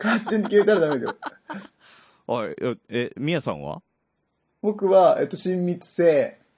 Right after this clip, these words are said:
Speaker 2: おー。
Speaker 1: 現実志向。
Speaker 2: おー。
Speaker 1: 冷静沈着。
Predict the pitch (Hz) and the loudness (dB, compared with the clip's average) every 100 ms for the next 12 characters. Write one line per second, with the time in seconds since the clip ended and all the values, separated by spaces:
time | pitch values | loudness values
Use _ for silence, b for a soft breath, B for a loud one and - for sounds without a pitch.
0 | _ - 123 123 107 76 - - _ _ | _ -8 -4 -2 -4 -6 -10 -18 _ _
1 | _ _ _ _ _ 139 185 196 180 175 | _ _ _ _ _ -4 0 0 -2 -6
2 | 185 - 151 131 139 131 107 - - 127 | -6 -4 0 2 2 2 0 -8 -6 -2
3 | 156 120 - 202 180 165 - - - _ | 0 0 -2 -2 -2 -4 -6 -10 -14 _
4 | _ _ _ _ _ - 175 180 185 165 | _ _ _ _ _ 0 2 4 4 2
5 | 170 151 147 151 147 147 120 | 0 -6 -4 -4 -2 0 -2